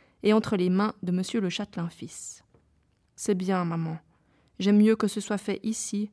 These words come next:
plutôt que chez monsieur Frichon. » Il avait toujours su trouver les mots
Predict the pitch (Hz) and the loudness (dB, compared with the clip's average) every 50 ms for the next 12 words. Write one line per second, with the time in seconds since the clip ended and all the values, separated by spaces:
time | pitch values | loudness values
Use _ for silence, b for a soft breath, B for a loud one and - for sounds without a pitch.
0 | _ _ _ _ _ _ _ _ _ - 202 - - 196 - 208 190 - 208 196 | _ _ _ _ _ _ _ _ _ -6 -4 -2 -2 -2 -2 -2 -2 0 0 0
1 | 190 - 190 190 - - 175 - - - 147 - _ _ _ _ _ _ _ _ | 0 -2 -4 -8 -8 -10 -12 -12 -12 -12 -14 -14 _ _ _ _ _ _ _ _
2 | _ _ _ _ _ _ _ _ _ _ _ _ _ _ _ _ _ _ _ _ | _ _ _ _ _ _ _ _ _ _ _ _ _ _ _ _ _ _ _ _
3 | - 220 220 226 220 233 233 - 285 277 285 285 - - - 226 - - - 220 | -4 -2 -2 0 0 -2 -2 -2 -2 -2 -2 -2 -2 -2 -4 -4 -4 -2 -2 0
4 | 208 233 226 214 208 202 196 196 202 214 226 | 2 2 2 4 4 6 6 6 6 4 4